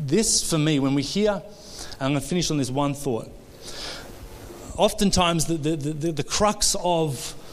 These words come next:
the Christmas message is peace on earth, right? Peace on earth, goodwill to all men. Now that, that sounds awesome.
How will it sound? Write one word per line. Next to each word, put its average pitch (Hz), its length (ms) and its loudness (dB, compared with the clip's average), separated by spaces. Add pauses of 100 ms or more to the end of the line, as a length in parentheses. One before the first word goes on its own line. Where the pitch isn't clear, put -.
(500)
the 143 80 0
Christmas 202 540 2
message 175 420 2
is 139 100 2
peace 190 280 2
on 170 120 4
earth, 123 300 0
right? 170 260 0 (680)
Peace 247 260 2
on 226 100 2
earth, 208 200 2
goodwill 220 380 4
to 226 100 0
all 202 200 2
men. 160 340 0 (1120)
Now 190 100 4
that, 240 480 4
that 262 240 2
sounds 165 500 6 (240)
awesome. 139 440 2